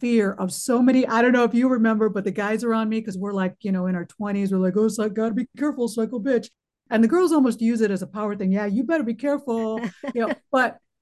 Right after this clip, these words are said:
Speaker 1: the, the, what the T V series does is it examines mental illness and personality disorders.
Speaker 2: Yeah.
Speaker 1: And there's, there's compassion to be had there. So in twenty twenty-three,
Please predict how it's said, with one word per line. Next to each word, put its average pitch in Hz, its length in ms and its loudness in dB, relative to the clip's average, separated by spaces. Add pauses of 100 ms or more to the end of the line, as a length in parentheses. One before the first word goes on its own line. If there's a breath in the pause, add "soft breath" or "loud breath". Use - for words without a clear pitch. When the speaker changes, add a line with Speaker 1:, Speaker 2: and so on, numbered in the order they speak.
(460)
Speaker 1:
the, 247 260 0
the, 240 220 0 (100)
what 233 360 -2
the 233 80 0
T 277 200 2
V 254 140 2
series 226 440 -2
does 226 340 -2
is 202 180 -2
it 202 140 -2
examines 196 840 -2 (800)
mental 214 400 0
illness 214 580 -4
and 185 200 -2
personality 208 680 0
disorders. 175 720 -10 (480)
Speaker 2:
Yeah. 165 320 -8 (160)
Speaker 1:
And 202 220 -4
there's, 202 360 -2
there's 196 280 0
compassion 262 800 0
to 185 80 -4
be 160 200 -6
had 139 300 -12 (160)
there. - 220 -20 (640)
So 233 300 -4
in 220 160 0
twenty 247 340 -2
twenty-three, 226 880 -2